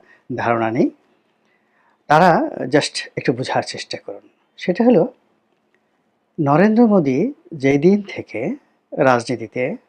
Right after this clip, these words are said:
তিনি, আহ, সক্রিয় হয়েছেন, তো সেই দিন থেকে তার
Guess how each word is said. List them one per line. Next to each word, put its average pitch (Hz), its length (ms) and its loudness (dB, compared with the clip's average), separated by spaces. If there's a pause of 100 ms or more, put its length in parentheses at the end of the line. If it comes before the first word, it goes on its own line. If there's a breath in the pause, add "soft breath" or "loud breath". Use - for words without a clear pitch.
(120)
তিনি, 104 320 -10
আহ, - 760 -20 (580)
সক্রিয় 135 420 -8
হয়েছেন, - 420 -16 (2250)
তো 147 100 -4
সেই 180 220 2
দিন 220 140 4
থেকে 208 200 2
তার 143 280 4